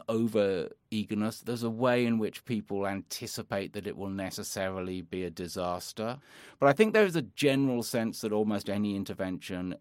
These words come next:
in the Earth system is catastrophic. And I don't think that that's a necessary aspect of geoengineering. I can imagine catastrophic geoengineering programs, but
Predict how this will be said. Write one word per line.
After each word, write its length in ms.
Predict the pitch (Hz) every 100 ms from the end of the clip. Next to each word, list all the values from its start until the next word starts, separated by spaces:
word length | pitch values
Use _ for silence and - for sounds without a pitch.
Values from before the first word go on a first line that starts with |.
| -
in 420 | 98 90 90 82
the 380 | 87 85 85 -
Earth 280 | 95 85 -
system 640 | 90 82 - 87 82 82 - 98
is 480 | 90 85 82 80
catastrophic. 920 | - 92 80 73 - 90 71 - - - _
And 220 | - 98
I 140 | 104 113 -
don't 300 | 165 185 -
think 460 | - 69 50 - - _ -
that 180 | 101 -
that's 240 | 101 73
a 80 | 101
necessary 840 | 98 101 120 117 113 - 78 - 58
aspect 460 | 57 - 65 58
of 60 | 62
geoengineering. 520 | 67 64 82 67 76
I 100 | 127
can 160 | - 139
imagine 560 | 110 107 113 104 92
catastrophic 640 | 98 92 87 - 90 80 -
geoengineering 800 | 90 78 80 87 113 110 85 71
programs, 480 | 80 71 62 71 - - - -
but 160 | - 110